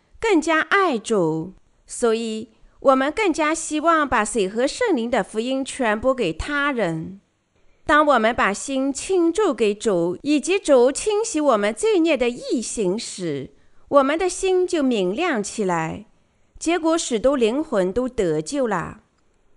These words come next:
当我们想到主，用信仰感谢他时，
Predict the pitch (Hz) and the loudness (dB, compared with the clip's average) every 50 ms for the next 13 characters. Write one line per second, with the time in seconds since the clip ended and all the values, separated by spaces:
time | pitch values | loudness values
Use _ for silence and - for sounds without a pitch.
0 | _ _ - 277 294 311 302 269 226 214 214 240 233 - 269 233 190 170 170 277 | _ _ 0 2 4 4 6 4 4 2 2 -2 -2 -4 -2 -2 0 0 0 0
1 | 285 269 233 - - 220 190 165 165 165 190 - _ _ _ _ - 359 427 415 | 0 0 -2 -2 0 0 0 0 0 -2 -6 -10 _ _ _ _ -2 0 2 2
2 | 427 427 - 466 480 480 415 381 370 339 302 277 262 254 - 302 269 202 156 180 | 2 0 0 0 0 2 2 2 2 2 2 0 -2 -2 -2 -2 -2 0 -2 -4
3 | - - 359 302 233 240 247 208 208 214 - - - 190 170 143 131 127 - | -4 -2 -2 -2 -2 -2 -2 -2 -4 -4 -4 -8 -8 -8 -6 -6 -6 -8 -10